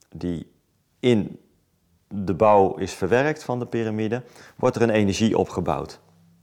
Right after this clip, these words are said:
Waardoor, eh, er dus energie ontstaat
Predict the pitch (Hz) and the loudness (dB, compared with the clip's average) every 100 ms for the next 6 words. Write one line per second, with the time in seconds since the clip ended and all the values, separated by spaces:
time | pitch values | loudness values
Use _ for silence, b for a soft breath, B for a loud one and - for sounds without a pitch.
0 | _ _ _ _ _ _ - _ _ 95 | _ _ _ _ _ _ -20 _ _ -16
1 | - 98 95 90 98 92 87 - - 76 | -12 -6 0 0 4 4 2 -2 -6 -6
2 | 73 - 90 - 175 - 92 85 110 131 | -8 -8 -4 -2 -2 -2 -2 0 -2 -2
3 | 139 - 135 170 | -2 0 0 0